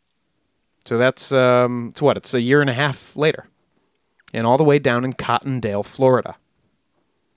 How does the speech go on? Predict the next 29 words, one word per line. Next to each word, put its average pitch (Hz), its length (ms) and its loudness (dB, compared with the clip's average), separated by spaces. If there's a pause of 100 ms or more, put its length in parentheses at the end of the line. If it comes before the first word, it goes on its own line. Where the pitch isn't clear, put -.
(3250)
A 143 80 2
lot 143 220 4
of 180 100 -6
the 180 60 -2
crimes 151 440 0
in 135 280 -2
the 120 80 -2
later 127 300 2
part 143 240 2
of 131 120 0
the 131 80 -2
year 135 280 2
or 139 320 4
early, 135 440 4 (680)
a-, 170 120 -2 (120)
any 202 200 2
crime 170 280 0
we 151 100 -2
talk 139 220 2
about 139 160 4
that 117 80 -4
happens 120 300 -2
in 117 80 -4
the 107 80 -2
winter, 123 400 -4 (140)
for 135 140 -2
the 131 60 0
most 139 260 0
part, - 260 -2